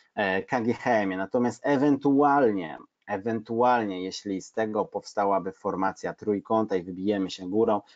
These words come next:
to jest możliwość rozpisania tego ruchu jako jeden W X Y. Fala druga, fala trzecia, fala czwarta, fala piąta, byłby zalążek impulsu i to by oznaczało, że K G H M niekoniecznie mógłby poprawić swoje minima.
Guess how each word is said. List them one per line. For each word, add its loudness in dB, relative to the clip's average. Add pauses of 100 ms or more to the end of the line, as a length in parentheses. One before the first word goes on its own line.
(180)
to 2
jest 2
możliwość 0
rozpisania -6
tego -2
ruchu -4
jako -6
jeden 2 (400)
W 0 (120)
X -10
Y. -2
Fala 4
druga, 4 (100)
fala -2
trzecia, 0
fala 0
czwarta, -4
fala 0
piąta, 0
byłby 2
zalążek -2
impulsu 0 (280)
i -14
to 2
by 2
oznaczało, 0
że -4
K -4
G -4
H -4
M 0
niekoniecznie -4
mógłby -4
poprawić -6
swoje -4
minima. 2